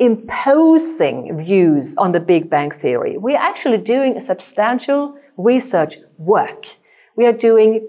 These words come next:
textual analysis, content analysis from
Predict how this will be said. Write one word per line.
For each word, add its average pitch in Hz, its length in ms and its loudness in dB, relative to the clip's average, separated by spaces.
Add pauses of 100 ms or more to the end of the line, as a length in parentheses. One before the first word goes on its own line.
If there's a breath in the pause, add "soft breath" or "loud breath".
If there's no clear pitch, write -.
textual 330 480 0
analysis, 180 840 0 (280 soft breath)
content 330 600 0
analysis 160 800 -2 (240 loud breath)
from 220 720 -4